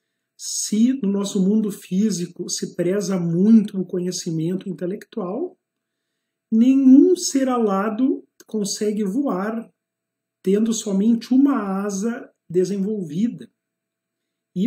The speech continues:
a doutrina espírita está aí para nos trazer o cristianismo redivivo, nos trazer Jesus direto da fonte, na, na essência dos seus ensinamentos,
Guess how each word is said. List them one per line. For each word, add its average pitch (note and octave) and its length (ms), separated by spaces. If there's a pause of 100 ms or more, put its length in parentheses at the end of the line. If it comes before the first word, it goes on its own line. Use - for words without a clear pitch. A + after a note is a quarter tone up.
a G3+ 60
doutrina F#3+ 640
espírita F#3+ 760
está G3 360
aí C4 420 (520)
para F#3 180
nos F#3+ 200
trazer F#3 480
o G3+ 80
cristianismo F#3+ 920
redivivo, F#3+ 760 (920)
nos E3+ 120
trazer F3+ 580 (520)
Jesus F3+ 680 (120)
direto F#3+ 640
da F3 120
fonte, - 920 (480)
na, E3 140 (200)
na F#3+ 160
essência G#3+ 800
dos F3 200
seus F#3 340
ensinamentos, B3+ 880